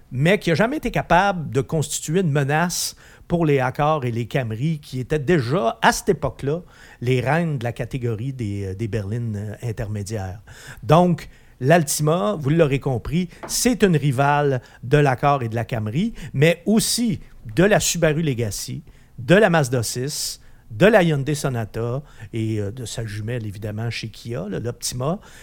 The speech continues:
de la Volkswagen Passat et de la Chevrolet Malibu, la seule survivante américaine de sa catégorie depuis la disparition de la Chrysler deux cents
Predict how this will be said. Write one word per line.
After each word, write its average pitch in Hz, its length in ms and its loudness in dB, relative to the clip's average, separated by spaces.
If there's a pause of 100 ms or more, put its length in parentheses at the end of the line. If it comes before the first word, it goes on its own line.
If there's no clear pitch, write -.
(160)
de 110 140 4
la 226 160 10
Volkswagen 147 540 2
Passat 147 540 -2 (160)
et 208 240 0
de 143 140 0
la 131 160 0
Chevrolet 127 640 -2
Malibu, 147 680 2 (280)
la 127 140 0
seule 175 300 0
survivante 143 720 0 (100)
américaine 180 960 2 (440)
de 135 140 -2
sa 139 180 -2
catégorie 127 640 -4
depuis 120 280 -8
la 113 120 -4
disparition 110 840 -6
de 127 120 2
la 151 160 4
Chrysler 127 480 -4
deux 110 220 -6
cents 147 240 -6